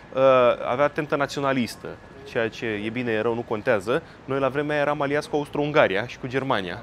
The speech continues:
ca să avem o contrapondere în fața Rusiei. Acum, Austro-Ungaria nu e un fapt, mm, necunoscut, că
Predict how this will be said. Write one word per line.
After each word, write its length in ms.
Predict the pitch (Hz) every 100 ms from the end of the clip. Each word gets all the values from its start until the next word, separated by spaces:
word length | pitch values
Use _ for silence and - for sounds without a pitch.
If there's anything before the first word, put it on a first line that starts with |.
| -
ca 100 | 120
să 140 | -
avem 220 | 113 123
o 40 | 123
contrapondere 580 | 135 123 117 139 127 123
în 60 |
fața 280 | 120 127 131
Rusiei. 380 | 127 117 - 82 - - - -
Acum, 280 | 107 - 139
Austro-Ungaria 1080 | 117 104 101 110 104 110 135 147 147 139 120
nu 100 | 117
e 40 | 139
un 80 | 117
fapt, 300 | 123 - - - - 113 101 110 113 -
mm, 440 | 117 98 92 92
necunoscut, 580 | 110 117 117 98 - 135
că 160 | -